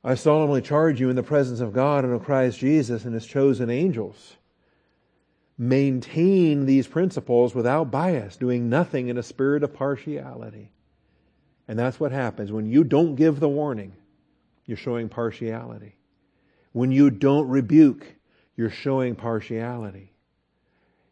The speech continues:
And you say, "Well, yeah, but."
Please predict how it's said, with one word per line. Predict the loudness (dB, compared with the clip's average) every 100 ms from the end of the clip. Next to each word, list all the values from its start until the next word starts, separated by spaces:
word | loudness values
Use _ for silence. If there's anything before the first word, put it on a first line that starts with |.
| -12
And | -8 -8
you |
say, | -10 -12 -12
"Well, | -12 -10 -8 -8 -6 -6 -6
yeah, | -6 -8 -8 -8 -10
but." | -10 -8 -6 -8